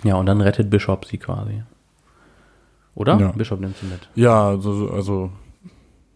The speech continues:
Speaker 2: das stimmt. Bishop. Ähm, genau.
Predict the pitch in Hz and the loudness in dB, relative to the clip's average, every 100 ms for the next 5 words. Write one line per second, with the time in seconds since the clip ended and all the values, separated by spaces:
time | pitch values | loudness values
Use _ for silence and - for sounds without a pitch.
0 | _ _ _ _ - 98 95 - 92 92 | _ _ _ _ -12 -10 -10 -10 -10 -10
1 | - - 95 98 - - - - _ 131 | -14 -12 -8 -8 -10 -16 -20 -20 _ 0
2 | 123 120 120 120 117 117 113 170 170 117 | 2 4 4 2 2 0 0 2 4 4
3 | 95 | 2